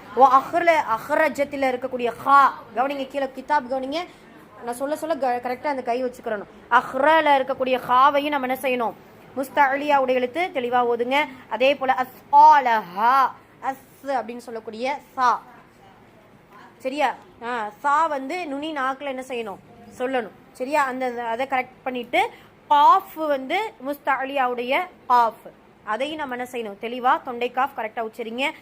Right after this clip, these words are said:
அஸ்காலஹா அப்படின்ட்டு. அதுக்கப்புறம் வகாலல் இன்சானு, வகாலல் இருக்கக்கூடிய காஃப் அலிஃப் மத்தாவுடைய, ஆ, அலிஃப் மத்தாவுக்கு முன்னால்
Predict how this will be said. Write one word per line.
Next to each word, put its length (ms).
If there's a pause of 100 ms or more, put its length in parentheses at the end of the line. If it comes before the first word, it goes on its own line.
(120)
அஸ்காலஹா 1160
அப்படின்ட்டு. 380 (240)
அதுக்கப்புறம் 580
வகாலல் 840 (140)
இன்சானு, 1160 (260)
வகாலல் 560
இருக்கக்கூடிய 540
காஃப் 360
அலிஃப் 520
மத்தாவுடைய, 800 (380)
ஆ, 340 (140)
அலிஃப் 280
மத்தாவுக்கு 460
முன்னால் 420